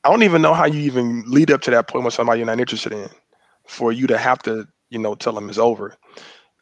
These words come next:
I think the, the discernment that people should have as they pursue relationships, whether it be just sexual or you know, something a little bit more serious, like,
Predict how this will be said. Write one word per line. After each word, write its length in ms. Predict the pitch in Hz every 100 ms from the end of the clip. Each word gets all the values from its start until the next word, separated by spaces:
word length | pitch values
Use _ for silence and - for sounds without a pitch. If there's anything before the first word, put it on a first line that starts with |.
| -
I 100 | 120
think 540 | - 120 117 110 - _ _ _ _ _ _ _ _ _ _ _ _ 120 113
the, 200 | 110 -
the 120 | - 110
discernment 640 | 110 - 135 131 123 113
that 120 | -
people 280 | - 127 -
should 140 | -
have 580 | 120 127 120 113 113 117 -
as 160 | 120 113
they 140 | 120
pursue 500 | 117 117 113 135 127
relationships, 760 | 117 120 135 - - - 117 120
whether 200 | 120 120
it 100 | 117
be 260 | 120 113
just 260 | 110 123 -
sexual 640 | 127 120 - 120 117 117
or 420 | 117 113 113 110 110 - - - _ _ -
you 80 |
know, 140 | 117 110
something 380 | - 123 113 113
a 40 |
little 160 | 110 117
bit 120 | 113
more 180 | 113 113
serious, 580 | - 156 127 117 - - - - _ _ _ _ _ _ _ _ _
like, 120 | 127